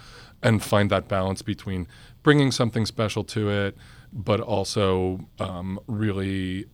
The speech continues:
honoring and respecting the, the quality of the ingredients. I, I think that's what, what Chez Panisse has done. And, um,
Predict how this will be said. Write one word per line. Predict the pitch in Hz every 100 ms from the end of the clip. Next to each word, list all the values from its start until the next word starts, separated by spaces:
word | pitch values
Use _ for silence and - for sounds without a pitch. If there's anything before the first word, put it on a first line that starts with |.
| _ -
honoring | 107 104 101 95
and | 92
respecting | 92 - 98 90 101 92
the, | 90 90
the | 113 101
quality | - 104 92 90
of | 87
the | 90
ingredients. | 87 95 92 87 - -
I, | 113 -
I | 123
think | 127 101
that's | 104 -
what, | 98 - -
what | 95
Chez | - 92
Panisse | - 98 87
has | 98
done. | - 98 90 87 - - - - -
And, | 104 113 92
um, | 95 90 87 85